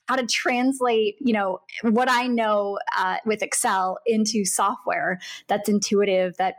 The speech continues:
you know, makes sense for me. And then of course makes sense for agents and investors as well. And so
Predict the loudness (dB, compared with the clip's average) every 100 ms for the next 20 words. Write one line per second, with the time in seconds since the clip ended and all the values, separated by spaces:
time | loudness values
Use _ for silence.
0 | _ -2 0 0 -2 -4 -4 -2 0 2
1 | 2 2 -2 -4 -4 -2 -4 -4 -4 -2
2 | -2 0 0 -2 -4 -4 -2 -2 -4 -4
3 | -4 -2 -2 -2 -2 -4 -8 -12 -12 -10
4 | -2 0 0 0 0 0